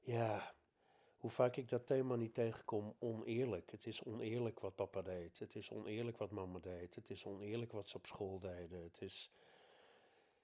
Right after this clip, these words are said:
ja, dan kan ik wel tegen de volwassen persoon zeggen, "Maar ik accepteer niet dat je zo, dat je je zo boos voelt,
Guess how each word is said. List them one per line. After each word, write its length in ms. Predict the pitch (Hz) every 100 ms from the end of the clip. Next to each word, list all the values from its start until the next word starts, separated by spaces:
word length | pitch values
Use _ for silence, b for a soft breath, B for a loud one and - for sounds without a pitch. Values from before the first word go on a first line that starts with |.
| B _
ja, 640 | - 95 117 113 113 - 110
dan 120 | 110
kan 240 | 123 117
ik 140 | 117 120
wel 440 | 117 113 110 -
tegen 320 | - 110 107 113
de 80 |
volwassen 520 | 110 - 120 123 - -
persoon 480 | 123 - 117 110
zeggen, 520 | 107 110 - 107 104 107
"Maar 120 | 107
ik 100 | 117
accepteer 480 | 104 - 120 120 117
niet 160 | 113
dat 140 | 110 -
je 100 | 107
zo, 360 | - 110 -
dat 220 | 107 107
je 140 | - 107
je 100 | 107
zo 160 | 107
boos 260 | 98 113 151
voelt, 460 | - 98 107 -